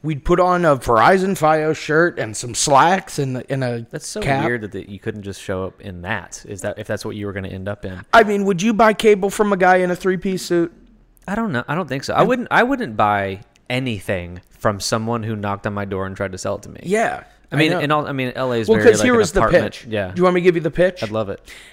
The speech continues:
Speaker 1: Hey, uh, knock, knock, knock.
Speaker 2: Not interested.
Speaker 1: Okay, but, but just act like you're an old lady, stupid old lady. Ready?
Speaker 2: I am,
Speaker 1: Knock,
Speaker 2: basically.
Speaker 1: knock, knock.
Speaker 2: "Oh, hi. What's your name, Sonny?"
Speaker 1: "Hello, is this Er-, Eranina?"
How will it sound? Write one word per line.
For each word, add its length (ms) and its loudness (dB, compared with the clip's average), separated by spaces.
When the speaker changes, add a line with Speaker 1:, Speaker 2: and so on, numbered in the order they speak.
Speaker 1:
Hey, 300 -2
uh, 180 2
knock, 320 0
knock, 160 0
knock. 200 -4
Speaker 2:
Not 260 2
interested. 420 -8
Speaker 1:
Okay, 240 2
but, 260 4
but 100 4
just 180 0
act 240 8
like 120 6
you're 120 6
an 60 4
old 180 6
lady, 420 6
stupid 320 -2
old 160 4
lady. 280 -6
Ready? 220 -2
Speaker 2:
I 100 0
am, 200 -4
Speaker 1:
Knock, 60 -18
Speaker 2:
basically. 240 -2
Speaker 1:
knock, 140 -2
knock. 160 -4
Speaker 2:
"Oh, 280 -8
hi. 520 -10
What's 220 -10
your 160 -6
name, 300 -8
Sonny?" 480 -8
Speaker 1:
"Hello, 400 4
is 160 6
this 220 -2
Er-, 320 4
Eranina?" 800 6